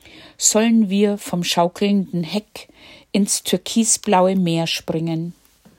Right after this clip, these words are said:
Ich hab Angst und daher lasse ich allen anderen den Vortritt. Tina und Dennis springen vor mir und versuchen, Anschluss an die Gruppe zu bekommen, die mit dem Guide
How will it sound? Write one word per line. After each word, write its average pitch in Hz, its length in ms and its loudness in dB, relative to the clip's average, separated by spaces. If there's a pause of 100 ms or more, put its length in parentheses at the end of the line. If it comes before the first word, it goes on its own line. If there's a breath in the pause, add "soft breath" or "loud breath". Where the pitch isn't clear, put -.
(500 soft breath)
Ich 208 240 -4
hab 220 200 -6
Angst - 540 -4 (340 loud breath)
und 185 220 -4
daher 180 240 -2
lasse 180 320 -2
ich - 260 -8
allen 196 320 -2
anderen 175 500 -4
den 190 140 -4
Vortritt. - 840 -8 (920 loud breath)
Tina 233 320 2
und - 300 -6
Dennis 196 520 -2 (300 soft breath)
springen 214 480 0
vor 190 320 -2
mir 226 460 0 (420 soft breath)
und 196 160 -2
versuchen, 226 600 -2
Anschluss 208 640 -2
an 170 180 -2
die 175 100 -4
Gruppe 208 440 -2
zu 185 200 -4
bekommen, 180 640 -4 (440 soft breath)
die 196 100 0
mit 202 340 -2
dem 175 220 -2
Guide 180 460 -4